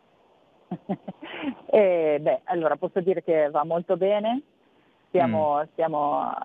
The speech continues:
Speaker 1: abbiamo subito anche noi un po' la stagione secca, però devo dire che, insomma, per fortuna abbiamo delle montagne che ci forniscono un po' d'acqua ancora e,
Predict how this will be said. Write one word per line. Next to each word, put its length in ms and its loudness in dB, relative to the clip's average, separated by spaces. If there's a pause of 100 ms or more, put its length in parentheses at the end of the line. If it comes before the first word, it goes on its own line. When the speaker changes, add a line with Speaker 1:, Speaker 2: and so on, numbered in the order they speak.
(280)
Speaker 1:
abbiamo 520 0
subito 340 0
anche 200 -4
noi 180 0
un 100 -4
po' 140 2
la 160 0
stagione 440 -4
secca, 480 -2
però 260 2
devo 200 -4
dire 300 -2
che, 180 -10
insomma, 260 -12
per 180 -4
fortuna 400 -2
abbiamo 280 -2
delle 200 0
montagne 560 -2
che 180 -4
ci 160 -4
forniscono 640 -2
un 80 -4
po' 140 2
d'acqua 520 -2 (380)
ancora 600 0 (580)
e, 340 0